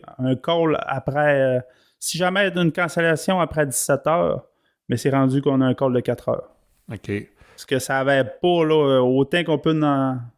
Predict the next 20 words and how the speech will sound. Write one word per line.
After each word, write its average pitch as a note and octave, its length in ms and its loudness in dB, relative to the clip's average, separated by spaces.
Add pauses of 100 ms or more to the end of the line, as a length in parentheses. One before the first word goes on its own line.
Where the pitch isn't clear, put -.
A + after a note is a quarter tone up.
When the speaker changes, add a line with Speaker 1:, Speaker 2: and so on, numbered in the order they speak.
(140)
Speaker 1:
on B2+ 160 -4
peut D3 100 -2
en D3+ 60 0
entendre D3 300 0
parler, D3 260 2
les C#3+ 140 2
coiffeuses, C#3+ 500 0
exemple, C#3 460 -2
ou - 20 2
un C3+ 80 2
rendez-vous C#3 500 2
de C#3 120 0
massothérapie, C#3 800 0
ou, B2+ 160 2 (580)
tu C#3 60 0
sais, C#3 160 2
on, « C3 80 2
Ah, B2+ 380 2
j'irai C3+ 400 0
pas », - 160 -4